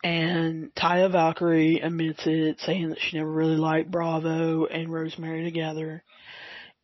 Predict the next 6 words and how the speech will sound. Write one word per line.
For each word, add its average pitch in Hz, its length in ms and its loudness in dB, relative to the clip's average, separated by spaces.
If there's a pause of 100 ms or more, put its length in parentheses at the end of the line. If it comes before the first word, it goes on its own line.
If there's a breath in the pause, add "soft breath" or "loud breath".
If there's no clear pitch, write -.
And 165 840 2
she - 360 0
ends 165 280 -4
up 160 340 -2 (440)
getting 175 380 4
arrested. - 560 -4